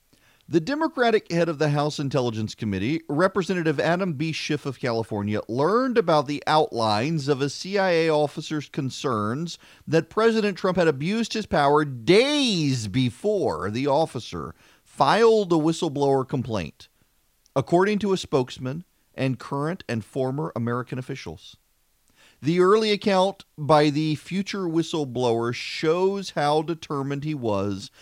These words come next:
to make known his allegations that Mister Trump asked Ukraine government, Ukraine's government, to interfere on his behalf in the twenty twenty election. It also explains how Mister Schiff knew to press for the complaint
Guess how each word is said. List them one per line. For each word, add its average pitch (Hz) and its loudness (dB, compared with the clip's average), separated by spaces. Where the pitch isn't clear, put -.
to 147 -2
make 139 2
known 170 4
his 233 2
allegations 143 2
that 135 -2
Mister 143 -6
Trump 139 -4
asked 135 -2
Ukraine 139 -4
government, 110 -2
Ukraine's 113 -6
government, 87 -6
to 127 -4
interfere 113 -6
on 143 2
his 160 -2
behalf 107 -4
in 113 -4
the 101 -6
twenty 123 -6
twenty 110 -8
election. 95 -10
It 110 -4
also 147 -6
explains 92 -10
how 117 -4
Mister 135 -6
Schiff 127 -10
knew 120 -4
to - -14
press - -10
for 131 -14
the 123 -12
complaint 101 -12